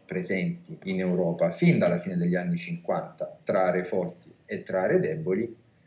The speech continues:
e qual è stata la capacità della Comunità Europea e dell'Unione Europea di, eh, eventualmente assorbire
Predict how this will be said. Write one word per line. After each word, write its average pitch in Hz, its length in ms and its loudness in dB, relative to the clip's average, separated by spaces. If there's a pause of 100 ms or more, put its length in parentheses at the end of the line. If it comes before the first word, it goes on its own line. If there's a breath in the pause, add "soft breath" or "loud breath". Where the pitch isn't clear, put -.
(220 soft breath)
e 147 140 -2
qual 151 200 0
è 110 80 0
stata 107 400 -2
la 101 120 -2
capacità 135 720 -4 (480)
della 120 320 0
Comunità 98 440 -4
Europea 98 680 0
e 92 100 -10
dell'Unione 101 520 -2
Europea 101 540 0 (120)
di, 120 420 -4 (140)
eh, 98 180 -8
eventualmente 139 920 0 (100)
assorbire 131 880 -2